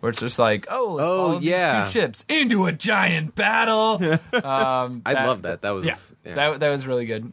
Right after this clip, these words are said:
Speaker 1: and it was a good sequence. But we're not gonna tiptoe back into defending the prequels.
Speaker 2: <laughs>
Speaker 1: Um, yeah, I'd, I'd be interested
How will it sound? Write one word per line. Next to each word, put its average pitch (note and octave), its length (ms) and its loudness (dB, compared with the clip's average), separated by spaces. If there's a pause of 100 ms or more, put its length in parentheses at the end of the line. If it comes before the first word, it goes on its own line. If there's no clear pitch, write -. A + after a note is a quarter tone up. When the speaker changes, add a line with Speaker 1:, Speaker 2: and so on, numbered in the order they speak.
Speaker 1:
and C3+ 160 -4
it C3 80 0
was B2+ 140 -2
a B2+ 60 -4
good A#2 420 0
sequence. - 500 -12
But - 260 -14 (200)
we're - 100 -12
not A#2+ 200 -6
gonna D3 180 -2
tiptoe G#3 460 2
back G#3 300 4
into F3 480 2
defending C#3 460 -2
the F3+ 60 2
prequels. E3+ 580 2
Speaker 2:
<laughs> - 60 -20 (300)
Speaker 1:
Um, D3+ 340 4 (260)
yeah, E3+ 280 2
I'd, D#3+ 280 0
I'd E3+ 180 2
be F#3 100 -2
interested C3+ 500 -6